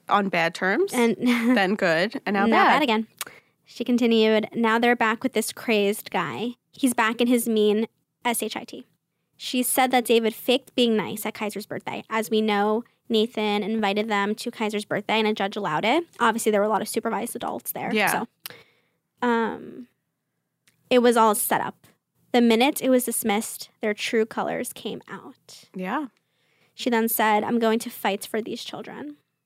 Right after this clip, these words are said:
Speaker 1: Oh, Barb.
Speaker 2: So Rader also broke that Nathan, as we know, Nathan filed for full custody, primary custody of Kaiser in two thousand eighteen along with his mom, Doris.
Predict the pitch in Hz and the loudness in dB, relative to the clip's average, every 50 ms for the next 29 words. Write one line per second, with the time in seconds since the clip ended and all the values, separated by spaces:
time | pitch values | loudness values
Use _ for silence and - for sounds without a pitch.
0 | _ _ _ - - 247 214 208 185 175 185 202 214 220 - - - - - 254 | _ _ _ -18 -10 -6 -6 -4 -4 -6 -6 -8 -12 -14 -16 -20 -18 -6 -2 0
1 | 262 226 202 196 208 220 247 254 _ _ _ - - - 269 254 240 240 254 277 | 2 4 4 4 4 2 0 -2 _ _ _ -10 -2 0 0 2 4 4 4 4
2 | 285 269 - - 240 262 302 - - 226 202 226 - 151 151 - 262 - - - | 4 2 4 6 6 6 6 4 2 0 2 2 0 0 0 0 -2 -4 -6 -4
3 | 247 240 226 214 214 220 226 220 208 214 220 - 233 208 202 220 - - 294 330 | 0 0 2 2 4 4 4 6 4 4 2 2 2 2 2 2 2 2 4 6
4 | 427 415 330 262 247 240 214 240 247 - 349 359 381 392 392 392 - - - - | 8 8 8 8 6 6 4 4 2 0 2 4 4 4 4 2 0 -4 -4 -2
5 | 233 226 226 226 220 226 240 - - - - 226 170 226 - - - 233 247 339 | 0 2 2 2 2 0 -2 -4 -8 -8 -2 -2 -2 -2 -2 -4 -2 0 0 0
6 | - - - 240 233 - - - 233 226 - - 220 226 226 226 220 233 269 - | 0 -2 -8 -8 -8 -8 -8 -4 -6 -6 -4 -2 -2 0 0 0 0 0 -2 -4
7 | - 233 220 - - 233 233 226 220 - - - - 196 185 190 196 196 190 180 | -10 -14 -14 -12 -10 -8 -6 -6 -6 -6 -8 -12 -8 -6 -6 -6 -4 -2 -2 -2
8 | 180 190 180 - 202 196 - 240 202 190 196 226 208 185 180 - - - - 214 | -2 -2 -4 -6 -8 -8 -4 -4 -4 -4 -4 -6 -8 -10 -10 -12 -14 -10 -6 -4
9 | 202 196 214 220 196 190 185 185 190 202 190 185 185 - 190 185 190 202 214 208 | -4 -2 -2 -4 -4 -4 -4 -4 -4 -6 -6 -8 -8 -8 -6 -6 -6 -6 -6 -6
10 | 220 - - 175 220 302 359 359 - - - | -6 -6 -2 -2 0 -2 -2 -2 -6 -10 -12